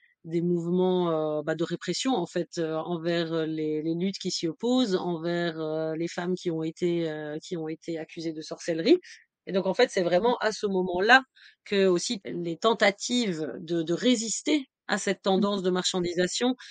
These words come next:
Speaker 1: et les tentatives de, de préserver d'autres modes de fonctionnement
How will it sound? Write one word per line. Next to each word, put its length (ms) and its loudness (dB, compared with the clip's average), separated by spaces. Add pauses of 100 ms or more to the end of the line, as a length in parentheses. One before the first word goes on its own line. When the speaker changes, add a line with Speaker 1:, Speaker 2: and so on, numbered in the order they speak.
(160)
Speaker 1:
et 80 2
les 120 2
tentatives 800 0
de, 180 0
de 120 -2
préserver 640 -2
d'autres 220 -2
modes 120 0
de 80 -8
fonctionnement 720 0